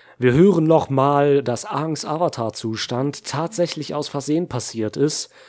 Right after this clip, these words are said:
und er nicht der Avatar sein will. Ein langes, schweres Schweigen macht sich breit. Es ist für viele Menschen schon schlimm, in einem Job zu arbeiten, der ihnen nicht gefällt.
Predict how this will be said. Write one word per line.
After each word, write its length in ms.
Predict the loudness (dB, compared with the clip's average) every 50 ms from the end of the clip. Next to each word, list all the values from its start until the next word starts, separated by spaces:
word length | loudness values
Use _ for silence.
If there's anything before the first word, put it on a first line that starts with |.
| -20 -20 -10 _
und 240 | 0 0 0 0 0
er 320 | 0 2 2 4 4 2
nicht 360 | 2 0 0 -2 -2 -2 -2
der 120 | -2 0 0
Avatar 460 | 0 0 0 -2 -2 0 0 -2 0
sein 340 | 0 0 2 2 0 2 2
will. 380 | 4 4 4 4 2 0 -4 -10 _ _ _ _ _ _ _ _ _ _ _ _ _ _ _ _ _
Ein 360 | -8 -4 -2 -2 0 0 0 0
langes, 720 | 0 2 4 4 4 4 4 4 4 4 4 2 2 0
schweres 520 | 0 0 2 2 2 2 0 -2 -2 -4
Schweigen 480 | -4 -2 0 0 0 0 0 -2 -2 -4
macht 240 | -4 -4 -6 -8 -8
sich 240 | -8 -8 -8 -10 -10
breit. 560 | -8 -6 -6 -4 -6 -6 -8 -10 -14 -14 _ _ _ _ _ _ _ _
Es 180 | -6 -4 0 2
ist 200 | 2 2 2 0
für 220 | 0 0 0 -2
viele 280 | 0 0 0 2 2 4
Menschen 380 | 4 4 2 2 0 -2 -2 -2
schon 220 | 0 0 0 0
schlimm, 340 | 0 0 2 2 2 2 0
in 120 | 0 0 0
einem 240 | 0 0 0 0
Job 280 | 0 2 2 0 2 0
zu 180 | -2 -2 -2 -2
arbeiten, 760 | 0 0 0 2 0 0 0 0 -2 -2 -2 -4 -2 -2
der 200 | -2 0 0 0
ihnen 340 | 0 0 0 0 0 0 0
nicht 200 | 0 -2 -4 -6
gefällt. 600 | -8 -6 -2 0 2 2 2 0 -2 -4 -10 -14